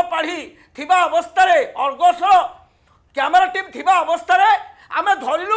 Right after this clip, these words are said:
କିଭଳି ଭାବରେ ଧର୍ମ ପରିବର୍ତ୍ତନ ନାଁରେ ଲୋକଙ୍କୁ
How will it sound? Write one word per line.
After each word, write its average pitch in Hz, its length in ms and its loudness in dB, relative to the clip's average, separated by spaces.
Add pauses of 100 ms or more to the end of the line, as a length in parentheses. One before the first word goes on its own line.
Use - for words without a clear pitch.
(120)
କିଭଳି 339 300 -2
ଭାବରେ 359 420 0 (160)
ଧର୍ମ 294 220 -4 (180)
ପରିବର୍ତ୍ତନ 359 540 -2 (100)
ନାଁରେ 370 360 2 (500)
ଲୋକଙ୍କୁ 370 380 -8